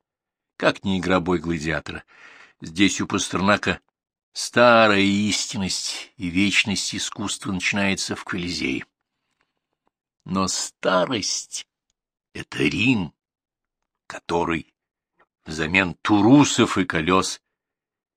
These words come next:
не читки требует с актёра, а полной гибели всерьёз. Когда строку диктует чувство, оно на сцену шлёт раба,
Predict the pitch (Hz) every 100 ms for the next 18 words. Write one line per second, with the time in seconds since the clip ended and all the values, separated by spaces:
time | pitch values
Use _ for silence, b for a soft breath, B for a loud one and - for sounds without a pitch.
0 | _ - 151 - - - 165 - - 147
1 | - 135 - 104 - - - - - 64
2 | - _ _ _ _ _ _ _ _ _
3 | _ - - - 135 175 156 156 143 117
4 | 117 82 82 - - _ _ _ _ _
5 | _ - - 139 135 135 101 - - -
6 | _ _ _ _ _ _ _ _ _ _
7 | _ _ _ _ - - 92 104 - -
8 | 110 - 123 139 117 113 - - 131 127
9 | 123 - - - 131 135 - - 113 -
10 | _ 92 87 85 90 - - 110 104 92
11 | - 87 101 - - 71 71 - 110 104